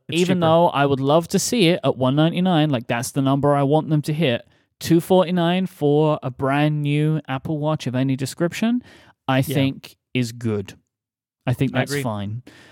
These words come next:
Speaker 1: I agree. And it's, and it's a more advanced,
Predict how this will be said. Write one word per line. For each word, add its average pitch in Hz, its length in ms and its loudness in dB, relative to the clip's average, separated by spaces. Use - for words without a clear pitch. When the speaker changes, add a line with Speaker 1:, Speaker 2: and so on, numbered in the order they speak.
Speaker 1:
I 143 80 -4
agree. 135 260 -6
And 156 100 0
it's, 170 140 0
and 170 220 -2
it's 160 220 -4
a 147 320 2
more 165 220 4
advanced, 143 760 -4